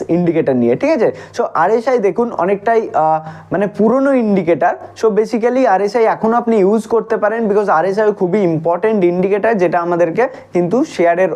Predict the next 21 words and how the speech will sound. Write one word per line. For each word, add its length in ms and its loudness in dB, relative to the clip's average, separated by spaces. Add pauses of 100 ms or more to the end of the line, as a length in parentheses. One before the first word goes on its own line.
(120)
ওভার 280 0
ভ্যালু 220 0 (320)
বা 80 2 (180)
আন্ডার 300 0
ভ্যালু 240 0
কিন্তু 240 0
সাজেস্ট 340 -2
করে 200 2
থাকে। 240 0
So 60 2 (160)
ওভার 280 2
ভ্যালু 240 2
থেকে 120 0 (100)
আমরা 200 0
শেয়ারকে, 360 0
আহ, 560 -4
সেল 240 2
করে 200 2
দিতে 200 0
পারি 220 0
এবং 100 0